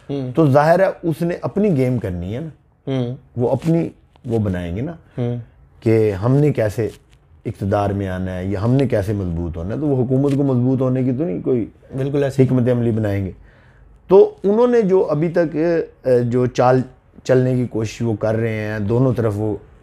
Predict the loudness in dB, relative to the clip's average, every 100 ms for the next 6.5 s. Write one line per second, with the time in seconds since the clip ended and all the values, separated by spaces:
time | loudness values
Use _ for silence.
0 | -10 0 0 2 0 0 0 -2 -2 -2
1 | -2 -2 -4 -6 -6 -4 -6 -10 -12 -4
2 | 0 0 2 -2 2 0 0 -2 0 0
3 | 2 2 0 0 -2 -4 -8 -16 -20 _
4 | -6 -6 -4 -6 -6 -4 -2 -2 -2 -2
5 | -2 -4 -8 -12 _ -2 0 0 0 0
6 | 0 -2 -4 -6 -8